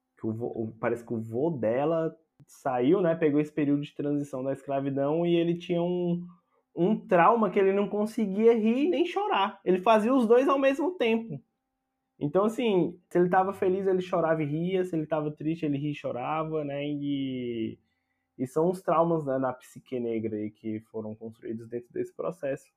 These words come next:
né? Então, igual você falou, o cara, ele só chorava, <laughs> não,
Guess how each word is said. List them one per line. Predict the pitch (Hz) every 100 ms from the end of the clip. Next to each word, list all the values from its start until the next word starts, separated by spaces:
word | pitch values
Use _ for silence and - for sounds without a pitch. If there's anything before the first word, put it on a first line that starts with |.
| _
né? | 117 131
Então, | 143 151
igual | 151 165
você | 190 -
falou, | - 370 359
o | -
cara, | - 349 403 370 _ -
ele | 277
só | 370 -
chorava, | - 466 262 208 180 160 - -
<laughs> |
não, | - 190